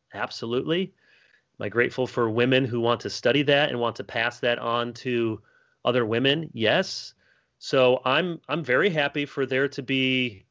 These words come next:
really gifted women teachers in my congregation who teach other women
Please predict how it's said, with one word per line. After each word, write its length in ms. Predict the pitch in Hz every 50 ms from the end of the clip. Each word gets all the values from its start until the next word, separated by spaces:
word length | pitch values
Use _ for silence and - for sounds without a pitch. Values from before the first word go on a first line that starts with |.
| _ _
really 220 | - 120 131 156 151
gifted 400 | - 139 139 135 - 160 147 127
women 360 | 117 117 127 127 127 120 120
teachers 480 | - 135 127 127 - - 156 156 143 117
in 100 | 107 110
my 160 | 107 113 123
congregation 800 | 120 - 131 135 131 147 135 143 147 143 - - 147 151 151
who 240 | 147 113 - 123 117
teach 500 | 117 - - 131 131 127 - - - - _ - - - - - - _ _ _ _ _ _
other 220 | - 127 131 143 127
women 500 | 120 123 120 131 135 139 147 147 147